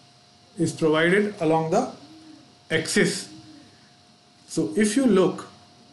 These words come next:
at the section of the clutch plate, you can see that the central of the central plate of the clutch plate,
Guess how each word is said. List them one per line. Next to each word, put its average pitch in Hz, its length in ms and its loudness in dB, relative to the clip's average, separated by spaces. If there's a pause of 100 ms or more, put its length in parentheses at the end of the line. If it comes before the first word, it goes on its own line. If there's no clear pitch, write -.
(500)
at 156 180 -2
the 165 100 4
section 165 480 0
of 165 180 2
the 247 200 -2 (560)
clutch 175 300 0
plate, 160 320 0 (160)
you 147 100 -4
can 160 200 2
see 202 440 0 (480)
that 160 280 0 (160)
the 160 120 0
central 175 480 2
of 185 180 0
the 220 220 0 (720)
central 175 400 2
plate 190 300 2
of 175 160 2
the 170 100 0
clutch 175 380 -2 (460)
plate, 180 340 2